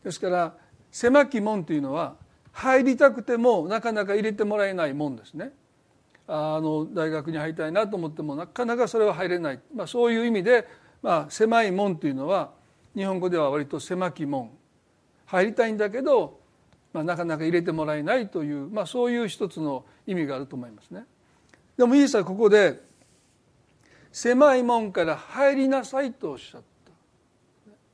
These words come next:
た。だから、もしこれが狭き門、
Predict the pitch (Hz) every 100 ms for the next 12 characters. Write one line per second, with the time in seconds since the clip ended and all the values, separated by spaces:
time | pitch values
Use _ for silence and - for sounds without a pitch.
0 | _ _ _ _ _ _ _ _ - _
1 | _ _ _ _ _ _ _ _ - 233
2 | 220 285 285 262 247 220 - 262 320 294
3 | 240 233 254 165